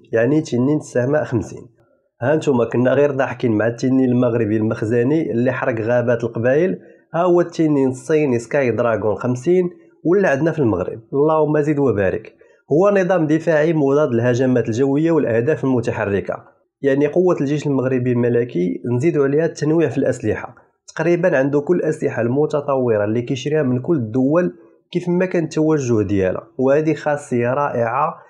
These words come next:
خاصة بالمغرب، أنه يحافظ على المصالح ديالو مع الحلفاء كاملين وما يمنعش نفسه من الاستفادة من الدول الأخرى، عكس الجزائر اللي منحصرة بخمسة وتسعين في المية في التسليح ديالها على روسيا،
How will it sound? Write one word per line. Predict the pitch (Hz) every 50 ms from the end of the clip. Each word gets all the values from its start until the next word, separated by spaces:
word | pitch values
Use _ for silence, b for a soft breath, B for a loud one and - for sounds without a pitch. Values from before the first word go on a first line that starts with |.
| B B B
خاصة | - - 156 156 151 - 175
بالمغرب، | 147 139 127 113 101 90 92 - 92 -
أنه | - 123 127 135 131
يحافظ | 123 123 - - 151 151 120 101 107
على | 110 117
المصالح | 120 120 120 123 123 - 131 123 113 113
ديالو | 110 107 110 117 127 135 165 175 170 - B B B B B B B -
مع | 117 123 131
الحلفاء | 147 160 156 165 165 165 165 156 160 170 -
كاملين | - - 156 151 135 120 107 98 98 101 104
وما | 113 131 135
يمنعش | 147 156 160 151 110 98 - 143
نفسه | 120 123 - -
من | 160 151 135 -
الاستفادة | 135 127 - - 135 127 120 - 131 135 139 160 170 175 180 b b b b b b b
من | - 170 185
الدول | 180 151 156 170 170 165 147
الأخرى، | - - 120 - - 98 90 87 - _ _ _ _ _ _ _ _ _ _ _ _ _ _ -
عكس | - - 180 180 - - 160
الجزائر | 151 147 165 160 147 147 151 - - 113
اللي | 110 117 120
منحصرة | 131 139 127 - - 160 - - - 110
بخمسة | 107 - - 123 117 - 165
وتسعين | 165 160 - 135 139 139
في | 135 -
المية | 143 147 156 165 160
في | 160
التسليح | - - 147 143 - 147 147 143 -
ديالها | 117 117 123 135 143 151 160 123
على | 117 123 120
روسيا، | 117 117 104 95 - - -